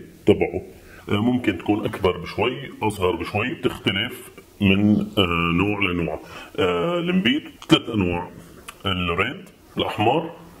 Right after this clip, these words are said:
والروزي اللي هو يعني مثل الزهري، وال-، والأبيض. آه، لما بدنا نجي نفتح قنينة المبيد، إلها هي مفتاح خاص،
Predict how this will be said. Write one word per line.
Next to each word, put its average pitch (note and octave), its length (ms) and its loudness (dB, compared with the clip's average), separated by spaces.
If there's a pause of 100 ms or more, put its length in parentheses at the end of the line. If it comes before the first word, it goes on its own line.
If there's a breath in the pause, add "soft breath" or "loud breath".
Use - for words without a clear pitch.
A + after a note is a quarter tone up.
(100)
والروزي F2 500 2
اللي G2 400 -2
هو F#2+ 220 0 (540)
يعني F2 220 0
مثل F#2 600 0
الزهري، G2 560 2 (600 loud breath)
وال-، B2 680 6
والأبيض. G#2+ 520 4 (1600 loud breath)
آه، F#2+ 180 4
لما G2 260 0
بدنا F#2+ 540 0
نجي G2+ 320 0
نفتح - 600 0 (140)
قنينة F2+ 440 0
المبيد، E2+ 500 -2
إلها F#2 300 2
هي F2 120 -2
مفتاح - 440 -4
خاص، - 460 -4